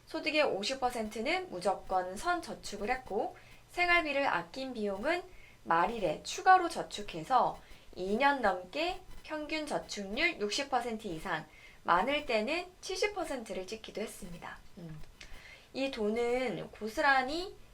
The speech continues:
이제 투자를 위한 시드머니가 됐고요. 내 집 마련을 할 때도 큰 도움을 받았어요. 음, 그래서 신혼부부라면 어느 정도 종잣돈이 모이기 전까지는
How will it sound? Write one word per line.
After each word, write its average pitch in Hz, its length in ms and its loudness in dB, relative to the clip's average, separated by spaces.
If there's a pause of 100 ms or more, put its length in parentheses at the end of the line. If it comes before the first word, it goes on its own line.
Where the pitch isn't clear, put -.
(140)
이제 359 100 -12
투자를 370 460 4
위한 202 180 4
시드머니가 254 680 -2
됐고요. 175 680 -2 (360)
내 180 180 6
집 349 160 0
마련을 269 420 4
할 262 200 -4
때도 302 520 -4
큰 349 280 -4
도움을 220 460 -4
받았어요. 165 880 -6 (680)
음, 160 380 -10
그래서 208 480 4 (240)
신혼부부라면 196 1200 0 (380)
어느 180 280 -4
정도 277 400 0
종잣돈이 202 600 -4
모이기 175 400 -4
전까지는 180 960 -2